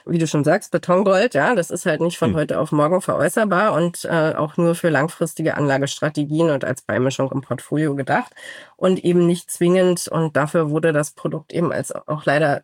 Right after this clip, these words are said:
Speaker 1: genutzt als, ähm, ja,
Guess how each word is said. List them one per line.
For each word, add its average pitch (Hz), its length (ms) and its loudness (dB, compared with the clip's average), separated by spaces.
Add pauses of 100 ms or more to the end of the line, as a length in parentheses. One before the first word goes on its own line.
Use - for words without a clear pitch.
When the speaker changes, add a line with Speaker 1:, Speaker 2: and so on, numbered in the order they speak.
(100)
Speaker 1:
genutzt 165 680 0 (420)
als, 165 460 0
ähm, 151 640 2 (240)
ja, 156 260 0